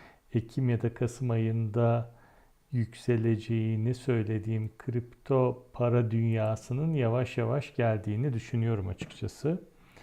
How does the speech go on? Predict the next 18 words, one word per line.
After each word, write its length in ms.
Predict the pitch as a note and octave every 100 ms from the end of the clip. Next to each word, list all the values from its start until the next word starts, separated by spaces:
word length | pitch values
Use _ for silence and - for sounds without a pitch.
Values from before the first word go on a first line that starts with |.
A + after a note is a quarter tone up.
| - - - _ C#3
E, 400 | C3+ B2+ B2+ - - -
hacime 540 | - D3 C#3 D#3+ F3+ F#3
vesaire 460 | F3+ G3 F#3+ F#3
bakarsanız 640 | F3+ F3+ G#3 G3+ G3+ F#3 F#3+
o 120 | F#3
kadar 280 | D#3+ D#3+ E3
yüksek 460 | D3+ - E3 -
bir 60 | C#3
hacim 420 | A#2 A#2 F3+ E3
yok. 440 | A#2+ A2+ B2+ - - _ - - - _
İşte 260 | - - B2
toplam 600 | - C3 - C#3 C#3 C#3+ -
büyüklük 840 | D3+ A#2 B2 B2 B2 C3 B2 -
hala 520 | - C3 A#2+ A#2+ G#2+
bir 200 | A#2+ A#2+
trilyon 380 | A#2+ A2 A2 G#2+
doların 360 | A2 A2 G#2+ G2+
altında 840 | G#2 G#2+ - G#2+ F#2 F#2+ G#2+